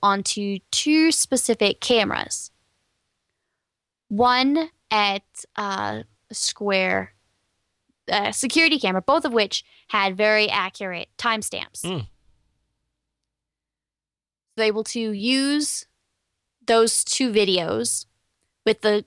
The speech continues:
Speaker 1: very accurate timestamp to sort of see the angle of what it was coming from. One of them from, uh, Revolutionary Square in Chelyabinsk. You can't, you see it and it's more like all you see is the shadows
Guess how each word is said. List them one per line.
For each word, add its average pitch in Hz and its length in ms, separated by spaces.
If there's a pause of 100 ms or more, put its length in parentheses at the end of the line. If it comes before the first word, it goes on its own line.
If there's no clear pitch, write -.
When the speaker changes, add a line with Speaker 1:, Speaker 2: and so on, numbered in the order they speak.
(140)
Speaker 1:
very 226 220
accurate 220 300
timestamp 196 560
to - 80
sort 202 140
of 196 80
see 208 440 (800)
the - 120
angle 226 220
of 208 60
what 208 100
it 190 40
was 190 120
coming 196 220
from. - 240 (120)
One 240 220
of 233 100
them 254 300 (580)
from, 196 640 (1120)
uh, - 300 (460)
Revolutionary 233 560
Square 196 560 (180)
in 208 100
Chelyabinsk. 196 560 (920)
You 220 80
can't, 349 300 (320)
you 226 100
see 320 240
it - 100
and 226 100
it's - 380 (580)
more 240 140
like 233 220
all 233 100
you 233 120
see 233 320
is 202 280
the 185 220
shadows 220 960